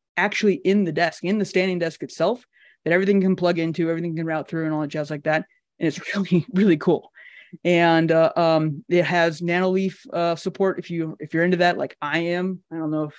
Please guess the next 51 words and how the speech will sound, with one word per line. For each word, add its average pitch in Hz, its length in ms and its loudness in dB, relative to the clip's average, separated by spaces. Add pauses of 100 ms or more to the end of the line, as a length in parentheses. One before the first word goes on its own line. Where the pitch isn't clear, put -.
(160)
you 170 120 -4
can 151 240 0
tell 160 200 4
that 156 100 2
I'm 156 200 2
big 190 180 2
on 202 80 2
that 190 160 0
crap. 185 240 2 (500)
And, 175 500 2 (140)
uh, 170 300 2
it's 185 320 -4 (260)
all 190 140 0
kinds 190 240 -2
of 165 80 -6
tech 180 240 -4
and 175 120 -4
nerdy, 170 300 -2
and 156 100 -4
it's - 140 -12
super 202 200 -2
smooth. 185 380 0 (320)
It - 80 -20
can 156 80 -10
handle 175 360 0
a 170 80 -4
ton 180 220 -4
of 170 60 -2
weight, 170 360 -4 (180)
and, 156 480 -2
uh, 151 220 0 (120)
it, 151 240 -6
you 156 120 -6
have 143 200 -4 (100)
presets. - 500 0 (380)
It's - 120 -14
not 160 260 -2
buttons. 196 400 4
It's, 175 120 -8
like, - 140 -6
touch 180 240 -2
screen 185 300 2
stuff, 180 360 0 (300)
all 180 200 2
magnetic. 170 500 -2 (120)
I - 40 -12
bought 151 260 -4
these 156 200 -8
cool 185 220 0
little, 175 280 0
like, 160 280 -4